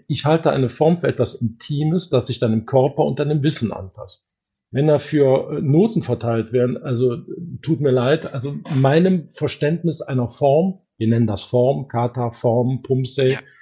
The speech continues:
Speaker 1: ähm, meinem Verständnis einer Form entspricht das überhaupt nicht. Und ich habe noch nie, ich habe einige Wettkämpfe gewonnen, aber noch nie mit Formen, weil ich das nie wollte.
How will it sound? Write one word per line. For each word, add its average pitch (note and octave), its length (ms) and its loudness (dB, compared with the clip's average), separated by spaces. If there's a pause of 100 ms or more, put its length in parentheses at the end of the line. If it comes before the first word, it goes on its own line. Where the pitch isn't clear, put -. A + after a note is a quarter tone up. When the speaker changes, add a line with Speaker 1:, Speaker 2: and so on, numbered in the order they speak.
(500)
Speaker 1:
ähm, C3 500 2
meinem D#3 340 4
Verständnis E3+ 580 -2
einer C3+ 200 -4
Form C#3+ 280 -2
entspricht C#3+ 460 -4
das A#2+ 160 -4
überhaupt E3 560 2
nicht. A#2 300 -4
Und C3+ 80 -4
ich B2 140 -6
habe C#3 180 -2
noch C#3+ 240 -4
nie, E3 200 2
ich - 120 -6
habe - 160 -8
einige B2+ 300 0
Wettkämpfe A#2+ 420 -4
gewonnen, A#2+ 400 0 (380)
aber C#3 200 2
noch C#3 240 4
nie D#3 260 4
mit F3 200 0
Formen, C3+ 640 -4 (180)
weil B2+ 140 -2
ich B2+ 100 -8
das A2+ 220 -4
nie D3 280 2
wollte. A2 360 0